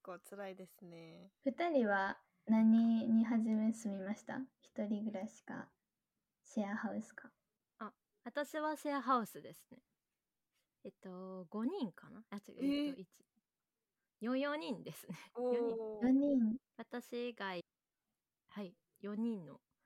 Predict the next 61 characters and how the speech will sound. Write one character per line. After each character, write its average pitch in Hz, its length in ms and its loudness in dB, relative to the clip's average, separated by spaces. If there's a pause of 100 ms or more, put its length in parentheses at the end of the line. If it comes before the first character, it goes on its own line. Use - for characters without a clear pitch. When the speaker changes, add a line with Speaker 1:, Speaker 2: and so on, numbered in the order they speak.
(220)
Speaker 3:
シ - 140 -14
ェ 190 60 -8
ア 185 40 -10
ハ 185 160 -6
ウ 175 60 -8
ス - 140 -20
に 180 160 -18
住 170 160 -16
ん 175 80 -16
で、 185 280 -10 (920)
で、 220 340 -4
そ 233 120 -6
の、 202 360 -4 (360)
中 311 280 -2
国 359 160 -2
人 320 180 -2
の 240 80 -2
子 196 140 -8
が 196 80 -6
よ 220 120 -4
く 208 120 -10
鍵 247 320 -4
忘 208 220 -4
れ 202 100 -4
て 202 120 -10
た 190 140 -6
ん 180 100 -8
で、 175 380 -8 (560)
あ 190 120 -4
の、 175 500 -10
ガ 233 140 -2
ラ 285 120 0
ス 302 160 -6
に 277 140 -2
こ 262 140 0
う - 60 -4
石 254 280 -4
バ 240 140 -4
ー 226 60 -4
ン 214 60 -6
っ 202 40 -8
て - 180 -6
当 196 80 -4
て 226 140 -4
ら 247 100 2
れ 254 140 0
て、 262 440 -6
Speaker 1:
<laughs> - 300 4
Speaker 3:
私 226 340 -4
が 208 100 0
開 208 120 2
け 202 160 -2
る 226 120 0
み 196 100 -4
た 247 160 2
い 294 80 4
な。 262 100 2
Speaker 2:
す 240 60 -2 (2250)
ご 269 100 10
い 247 200 6
原 233 140 8